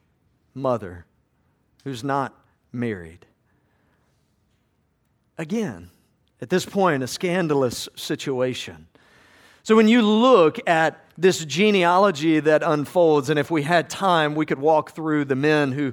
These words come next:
find themselves in this story, many of them as well, deeply flawed, deeply sin-ridden. And yet, what we see is God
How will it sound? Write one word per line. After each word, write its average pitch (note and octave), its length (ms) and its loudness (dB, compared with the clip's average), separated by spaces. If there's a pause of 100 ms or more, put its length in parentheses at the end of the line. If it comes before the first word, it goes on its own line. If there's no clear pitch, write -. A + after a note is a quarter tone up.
(240)
find D#3 280 2
themselves D3 560 0
in D3 120 -2
this C#3 120 -4
story, D#3 320 0
many D#3 300 0
of C3+ 160 0
them D3 280 0
as C3 180 -4
well, C#3+ 420 2 (480)
deeply F3+ 460 0
flawed, C3+ 720 0
deeply E3 720 -2 (340)
sin-ridden. C#3 1120 -2
And D#3 360 -6
yet, E3+ 500 -4 (600)
what A3 320 -2
we A#3 160 -2
see E3+ 640 -4
is E3 400 0 (380)
God G#3+ 580 2